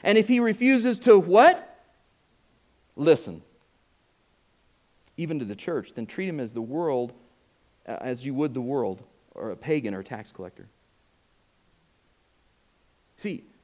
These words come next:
this is important that we not only listen to creation, that we not only listen to the Word,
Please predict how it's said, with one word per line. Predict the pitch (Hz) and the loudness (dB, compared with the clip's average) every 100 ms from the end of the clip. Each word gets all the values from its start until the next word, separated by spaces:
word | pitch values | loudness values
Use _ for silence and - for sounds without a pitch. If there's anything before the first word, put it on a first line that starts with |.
| _ _ - | _ _ -10
this | 208 226 | -8 -6
is | 180 | -6
important | 156 123 - 220 143 120 | -8 -6 -2 -2 -2 -6
that | 127 | -8
we | 135 190 196 | -8 -8 -6
not | 196 208 | -4 -4
only | 156 170 147 | -4 -4 -2
listen | 147 147 147 127 | 0 0 -2 -8
to | 139 | -8
creation, | 127 139 123 120 117 120 | -8 -4 -2 -2 -4 -6
that | 143 | -6
we | 175 202 | -4 -4
not | 208 220 | -4 -4
only | 190 | -4
listen | 156 147 143 | -2 -4 -4
to | 139 | -8
the | 135 | -2
Word, | 131 117 | 0 0